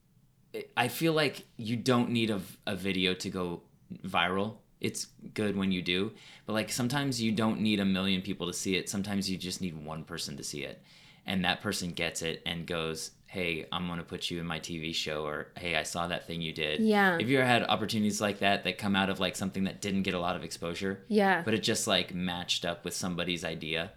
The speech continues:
Speaker 2: Mm-hmm.
Speaker 1: and you're li-, they were like, "Oh, I saw you did this. You'd be perfect for that."
Speaker 2: Yeah, totally.
Speaker 1: Yeah.
Speaker 2: But you have viral videos.
Speaker 1: I do, but I w-,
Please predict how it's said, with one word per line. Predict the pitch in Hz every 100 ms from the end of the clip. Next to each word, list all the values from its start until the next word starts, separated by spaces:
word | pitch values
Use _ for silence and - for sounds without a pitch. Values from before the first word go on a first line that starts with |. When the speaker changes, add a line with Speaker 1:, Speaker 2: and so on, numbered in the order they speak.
| 233
Speaker 2:
Mm-hmm. | 247 233 202
Speaker 1:
and | 101
you're | 87 85
li-, | 82
they | 95
were | 90
like, | - -
"Oh, | - 156 127
I | 98
saw | 123
you | 131 123
did | 120
this. | 147 117 - -
You'd | 110
be | 107
perfect | 101 107 98 -
for | 85
that." | 85 76 - - - -
Speaker 2:
Yeah, | 202 175 160 -
totally. | - 254 262 202 180
Speaker 1:
Yeah. | 170 143 - _ _
Speaker 2:
But | 233
you | 233 277
have | 254 285 262
viral | 180 180 185
videos. | 180 160 101 - - -
Speaker 1:
I | 117
do, | 113 139 214 120
but | 101 107 - -
I | 113
w-, | 139 160 -